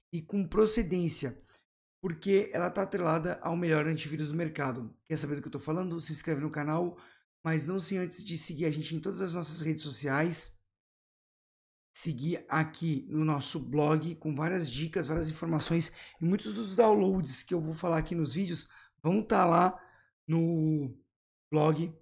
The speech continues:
Dá uma olhada, vai ser bem legal pra vocês. Galera, clicando aqui, você é direcionado pro Hub Fintech, dá uma olhada nos nossos últimos artigos, comenta lá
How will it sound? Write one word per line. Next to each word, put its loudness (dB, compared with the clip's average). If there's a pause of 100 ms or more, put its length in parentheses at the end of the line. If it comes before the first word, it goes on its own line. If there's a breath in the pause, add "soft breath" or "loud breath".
Dá -2
uma 0
olhada, 0
vai -6
ser -2
bem -4
legal -2
pra -6
vocês. -4 (480 soft breath)
Galera, 0 (360)
clicando -2
aqui, -2 (160)
você -10
é -10
direcionado -4
pro -6
Hub -2
Fintech, -4 (300 loud breath)
dá 0
uma 2
olhada 2
nos -4
nossos -6
últimos -6
artigos, -4
comenta -4
lá 0